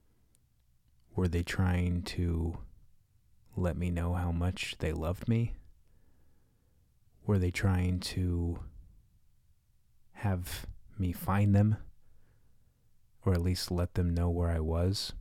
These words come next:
s-, or let them know where they were, uh, so that I could find them in hopes of making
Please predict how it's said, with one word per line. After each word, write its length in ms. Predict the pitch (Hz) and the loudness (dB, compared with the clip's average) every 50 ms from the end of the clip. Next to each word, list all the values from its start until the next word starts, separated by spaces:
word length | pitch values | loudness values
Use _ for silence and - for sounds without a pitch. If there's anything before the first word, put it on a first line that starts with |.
| - - - - _ _ _ - - _ _ - - - _ - | -14 -16 -20 -20 _ _ _ -20 -20 _ _ -20 -20 -20 _ -12
s-, 520 | - - - - - - - - - - - | -10 -8 -8 -8 -8 -10 -12 -16 -18 -8 -2
or 180 | - 110 95 87 | 0 2 2 4
let 260 | 87 90 90 87 - - | 2 2 0 0 2 2
them 200 | 95 92 90 90 | 2 4 4 4
know 360 | 87 90 90 87 87 - - - - _ _ _ - - | 4 4 4 2 2 -2 -6 -14 -20 _ _ _ -18 -6
where 160 | - 92 92 | -2 0 0
they 200 | 85 90 87 87 | 2 2 2 2
were, 420 | 85 82 85 87 87 87 87 - - - - - - - - - - - - - | 2 2 4 4 4 4 2 0 -2 -6 -10 -14 -18 -20 -20 -20 -20 -14 -8 -4
uh, 200 | 90 90 87 92 - - - - - _ _ _ _ _ _ _ - | -2 -2 -2 -2 -4 -8 -14 -20 -20 _ _ _ _ _ _ _ -8
so 200 | - - 101 90 | -2 0 2 2
that 160 | 87 87 82 | 4 2 2
I 100 | 82 80 | 0 -2
could 280 | - - 87 82 - - - - - - - - - - - | -2 -4 -6 -6 -6 -12 -16 -20 -20 -20 -20 -20 -20 -20 -14
find 340 | - - 113 98 95 95 92 | -4 2 4 4 6 6 4
them 140 | 90 90 90 | 4 2 2
in 80 | 87 82 | 0 0
hopes 300 | 82 90 90 - - - | 2 0 2 2 2 2
of 140 | 87 85 | 2 0
making 540 | 92 87 87 85 - - 92 87 85 82 78 | 0 0 0 0 -2 -2 -2 -2 -2 -2 -4